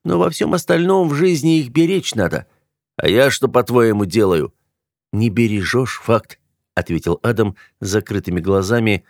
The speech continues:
помычал себе под нос лёгкий мотив. «Иначе бы Мия в обморок на ровном месте не хлопнулась. Да и вообще, ты тут при мне про долги орать начал,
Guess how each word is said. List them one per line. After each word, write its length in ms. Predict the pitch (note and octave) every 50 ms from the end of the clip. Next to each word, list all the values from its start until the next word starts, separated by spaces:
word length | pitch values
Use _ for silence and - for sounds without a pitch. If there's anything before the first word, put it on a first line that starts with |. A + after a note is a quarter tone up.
| _ _ _ _ _ -
помычал 440 | D3+ D3+ D#3 C#3+ - - C#3+ A#2+
себе 280 | G2+ - - G#2 A#2+ A2+
под 280 | - - G#2+ G2+ F#2+ A2+
нос 260 | B2 A#2+ G#2+ - -
лёгкий 380 | G#2 G2+ G2+ F#2 - - G2+
мотив. 420 | F#2 F#2+ F2+ E2+ - D#2 - - _ _ _ _ _ _ _ _ _ _ _ _ _ _ _ -
«Иначе 420 | - G3 F#3+ G3 G#3 F#3 - - B2+
бы 140 | B2+ C#3 C3
Мия 320 | B2 C3+ C#3+ C#3+ C3 A#2
в 140 | F#2+ F#2 A2+
обморок 440 | B2+ A#2+ G2 G#2+ A2+ G#2+ G#2 - -
на 120 | A2+ G#2+
ровном 360 | G#2 G#2+ G2+ G#2+ A2 G#2+ G#2
месте 380 | G2+ G2 G2 F2+ - - - G2
не 120 | G2 G2+
хлопнулась. 640 | F#2+ - E2 D#2 D#2 - - D2+ C#2+ C#2+ - - - _ _ _ _ _ _ _ -
Да 80 | -
и 100 | - D3+
вообще, 500 | A2+ G2+ E2 - - A#2+ A#2+ A#2 G2+ - _ _ _ _ _
ты 140 | - - A2+
тут 220 | - A2 G#2 - -
при 160 | A#2 A2 A2
мне 260 | G#2+ A2+ A#2 A2+ G#2+
про 240 | F2+ G2+ G2+ G#2 G2+
долги 380 | F#2 G#2+ G#2 G2+ F#2 G#2+ D#3 D3+
орать 360 | C3+ G#2+ F2 E2+ E2+ - -
начал, 420 | F2+ E2+ E2 - - F#2 F2+ -